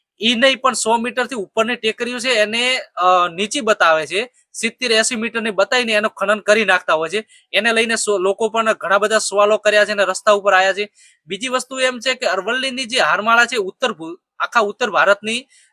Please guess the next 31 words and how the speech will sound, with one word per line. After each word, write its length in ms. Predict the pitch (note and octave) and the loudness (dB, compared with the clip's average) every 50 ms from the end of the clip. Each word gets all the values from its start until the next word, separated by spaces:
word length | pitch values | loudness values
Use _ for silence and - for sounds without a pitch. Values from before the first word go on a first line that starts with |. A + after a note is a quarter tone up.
| _ D3 | _ _
જે, 240 | C#3+ F3+ G#3+ A3+ A3+ | 0 0 2 2 0
અ, 540 | - - F3 F3 E3 D#3+ D#3+ D#3+ D#3 D#3 D#3 - _ _ _ _ _ | -2 -2 0 2 4 4 4 4 4 2 0 -2 _ _ _ _ _
કહેવાનો 300 | - F3+ F#3+ G#3 A3 A#3+ | -2 0 2 2 2 2
મતલબ, 360 | A3+ G#3+ A3 G#3+ A#3 A#3 G#3 G3 | 0 -4 -4 -2 -2 -4 -2 -2
જે 140 | G3+ A3+ | -4 -4
મહત્વની 480 | F#3+ E3+ D#3+ D#3 F#3+ - - A3 A3 G#3+ | -4 -4 -4 -6 -6 -4 -4 -4 -4 -4
ભૂમિકા 420 | D3 C3 C#3+ D#3 G3 F#3+ - A#3 | -6 -10 -12 -12 -8 -2 2 2
ભજવે 320 | F#3 F3+ F3 D#3+ F3+ F3+ E3 | 2 2 0 -2 -2 -4 -2
છે, 200 | E3 G3 A3+ - - - - - _ _ | -2 -4 -6 -6 -8 -20 -20 -20 _ _
દિલ્હી 380 | D3 D3+ F#3+ F#3+ G#3 G#3+ A3+ A3 | -4 -2 -2 0 0 2 2 2
હોય 300 | G#3 G#3 G#3+ G#3+ G#3+ G#3 | 4 4 6 6 4 4
કે 160 | - - G#3 | 2 0 0
હરિયાણા 420 | E3+ - - F#3+ G3+ G#3 G#3 G#3 | 0 0 0 0 2 4 4 4
હોય, 260 | G#3 G#3 G#3 G#3+ G#3 - _ - _ _ _ | 4 4 4 4 2 0 _ -20 _ _ _
જે, 220 | D3 C3+ F#3 A3 G3 | -8 -2 -2 -2 0
જે 140 | G3+ A#3 | 0 -2
થારનું 460 | G3+ - - F3 E3+ - G3 A#3+ B3 A3+ | -4 -2 0 2 2 2 0 -2 -2 -2
રણ 160 | A#3 A3 G#3+ | 0 -2 -2
છે, 120 | - A3+ | -2 0
એને 340 | A3 G3 G3+ G#3 A3+ A#3 A#3+ | 0 0 0 0 -2 -2 -2
અટકાવવામાં 840 | - - F3+ F#3 - - A3 A3+ A3+ A3+ A3+ G#3+ A3 A3 A3 G#3+ | -4 -4 -6 -6 -2 2 4 6 6 6 4 4 4 4 4 4
ખૂબ 360 | G#3 _ - - A#3+ G#3 B3 A#3+ | 2 _ -8 -8 -4 0 0 -2
જ 80 | - | -2
જરૂરી, 480 | - F3 E3 F#3 G3+ G3 G#3 G#3 G#3+ G#3 | -2 -4 -4 -4 -2 -2 -2 0 0 -2
અ, 440 | G#3 _ - F3 E3+ E3 E3 D#3+ D3+ | -2 _ -4 0 2 2 2 2 2
બની 220 | E3 F#3 F3+ G#3 | 0 0 -2 -2
હતી 240 | G#3+ - G#3+ A3 G#3 | -2 -4 -4 -6 -4
જે 180 | - F#3+ G3 | -4 -2 0
અરવલ્લીની 400 | F#3 E3 E3+ F#3 F#3+ F#3+ G3 F#3 | 0 0 0 0 -2 -2 -4 -4
હારમાળા 400 | D#3+ D3+ D#3 D#3+ F3 E3+ E3+ E3 | -2 -2 -2 0 0 0 0 0
છે, 220 | D#3 F#3 G#3+ A3+ | 0 -4 -6 -8